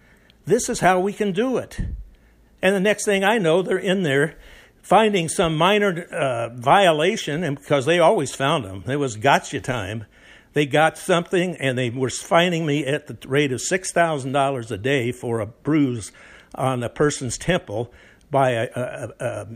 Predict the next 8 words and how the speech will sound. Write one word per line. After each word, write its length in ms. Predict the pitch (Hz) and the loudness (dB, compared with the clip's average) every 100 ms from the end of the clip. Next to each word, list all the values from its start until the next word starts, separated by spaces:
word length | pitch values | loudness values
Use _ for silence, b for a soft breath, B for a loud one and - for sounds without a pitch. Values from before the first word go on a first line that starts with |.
| - - | -8 0
Alzheimer's 640 | 151 160 165 127 123 104 | 2 2 0 -2 -2 -4
patient 440 | - 123 120 127 120 | -2 -2 -2 -6 -4
that 140 | 113 | -4
had 140 | 113 | -4
gone 220 | 120 127 123 | -4 -2 -2
over 220 | 123 120 | -2 -2
the 200 | 117 101 | -4 -4
edge. 400 | 95 104 - | -6 -8 -12